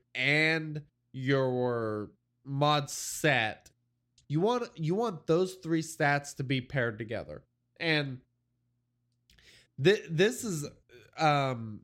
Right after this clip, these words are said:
somebody mentioned this earlier. I think it was Drew, about, um, the importance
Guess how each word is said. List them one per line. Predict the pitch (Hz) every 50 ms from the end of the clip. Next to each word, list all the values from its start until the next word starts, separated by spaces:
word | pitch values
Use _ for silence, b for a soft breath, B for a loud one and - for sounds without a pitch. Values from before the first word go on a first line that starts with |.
| _ _
somebody | - - 185 170 160 143 123
mentioned | 113 110 104 - - - 98
this | 95 - -
earlier. | 98 95 95
I | 101
think | 117 - 156 143 127
it | 110
was | 101 95
Drew, | - - 104 104 107 104 107 110 - -
about, | 135 131 123 135 131 127 123 120 120 - - - - - _ _ _ _ b b b b _ _ _ _ _ _
um, | - 143 139 135 127 123 117 113 113 107 85 123
the | 143 147 160 165
importance | 156 135 131 - - 151 143 151 143 143 151 147 143 - - - - -